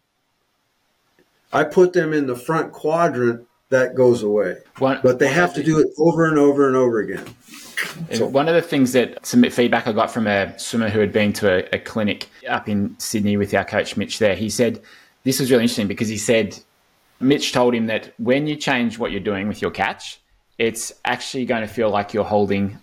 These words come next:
Speaker 2: less water. Now, the reason for that was this swimmer was pushing down with a straight arm,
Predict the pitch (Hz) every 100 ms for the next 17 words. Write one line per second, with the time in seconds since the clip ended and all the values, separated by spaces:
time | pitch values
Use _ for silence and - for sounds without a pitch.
0 | _ 104 101 - - 92 90 80 - _
1 | - 92 95 120 160 156 120 113 110 113
2 | 104 - _ 123 - 127 113 107 - 113
3 | 101 95 - 107 110 156 156 - 98 -
4 | 135 113 110 120 180